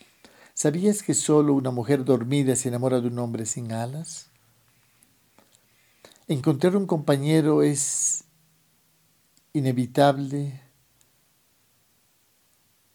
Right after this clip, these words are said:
que cuando decidas encontrar uno, sepa volar, quiera compartir su vuelo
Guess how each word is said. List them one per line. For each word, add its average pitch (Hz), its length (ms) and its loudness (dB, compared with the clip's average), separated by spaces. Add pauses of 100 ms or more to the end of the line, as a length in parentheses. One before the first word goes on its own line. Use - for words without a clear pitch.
(1200)
que 139 120 -4
cuando 135 380 2
decidas 127 960 -4 (1800)
encontrar 139 480 -2
uno, 143 420 -2 (1160)
sepa 151 260 -2
volar, 123 420 0 (1600)
quiera 156 200 2
compartir 147 520 -2
su 131 140 -6
vuelo 113 540 -2